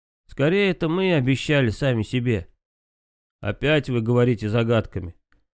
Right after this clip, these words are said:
Но вернёмся в тот день, когда, предположительно, некто воздействовал на электронные устройства с целью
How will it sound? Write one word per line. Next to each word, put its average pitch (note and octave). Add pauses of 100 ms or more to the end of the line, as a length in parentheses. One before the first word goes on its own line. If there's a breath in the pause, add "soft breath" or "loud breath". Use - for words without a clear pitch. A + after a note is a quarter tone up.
(120)
Но D#3
вернёмся D#3+
в G2+
тот C#3+
день, D3
когда, B2+
предположительно, C3
некто B2+
воздействовал B2
на B2
электронные C3
устройства C#3+
с -
целью C#3